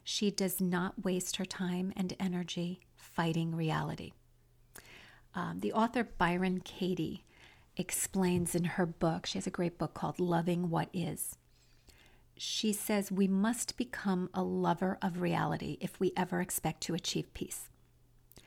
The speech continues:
Railing against the past or against your present circumstances will never allow us to move forward in a positive way.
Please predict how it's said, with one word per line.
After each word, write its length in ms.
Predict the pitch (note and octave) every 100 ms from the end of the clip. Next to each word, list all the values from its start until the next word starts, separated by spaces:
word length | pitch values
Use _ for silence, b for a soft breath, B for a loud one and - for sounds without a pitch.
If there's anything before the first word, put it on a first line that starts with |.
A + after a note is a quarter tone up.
| B B B -
Railing 600 | F#3+ G#3 A#3 C4 C4+ C4 -
against 460 | - F#3 G3 -
the 60 | -
past 600 | - F3 E3+ - - -
or 120 | F#3+
against 360 | E3 E3 E3 -
your 60 |
present 340 | - E3+ D#3+ F3+
circumstances 800 | F#3 E3 E3+ - D#3+ E3 E3 -
will 140 | F3+
never 500 | E3+ F3+ F3+ F3+ G3+ -
allow 420 | G#3 G3+ E3 E3
us 240 | E3 - - B B -
to 120 | G3
move 220 | F3+ F3+
forward 640 | - - A3 G#3+ D#3+ E3+ - -
in 100 | E3
a 60 |
positive 520 | - - D#3+ - D#3 -
way. 300 | D3+ -